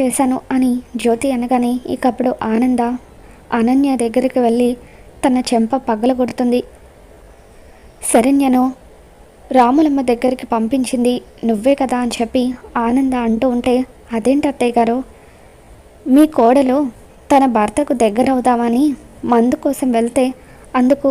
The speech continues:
నేనెలా కారణమవుతానని?" చెప్పి అనన్య అంటూ ఉంటుంది. "చూడు, నీ నాటకాలు ఇంకెవరి దగ్గరైనా ఆడు, నా దగ్గర కాదు" అని చెప్పి, "ఇంకొక్కసారి నా కొడుకు కోడలి విషయంలో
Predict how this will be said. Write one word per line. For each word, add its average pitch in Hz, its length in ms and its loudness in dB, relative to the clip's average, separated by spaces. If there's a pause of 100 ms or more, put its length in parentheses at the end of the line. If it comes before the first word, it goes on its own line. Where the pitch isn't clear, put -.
(260)
నేనెలా 269 420 2
కారణమవుతానని?" 247 1000 0
చెప్పి 240 200 0 (180)
అనన్య 233 360 0
అంటూ 226 320 -2
ఉంటుంది. 240 360 -4 (480)
"చూడు, 254 340 4 (220)
నీ 247 140 4
నాటకాలు 254 560 2 (140)
ఇంకెవరి 254 440 0
దగ్గరైనా 233 460 0
ఆడు, 240 240 2 (160)
నా 226 180 2
దగ్గర 247 300 0
కాదు" 240 380 -2
అని 233 220 -6
చెప్పి, 240 220 0 (640)
"ఇంకొక్కసారి 247 720 0 (640)
నా 254 140 2
కొడుకు 254 400 0
కోడలి 247 400 0
విషయంలో 233 480 0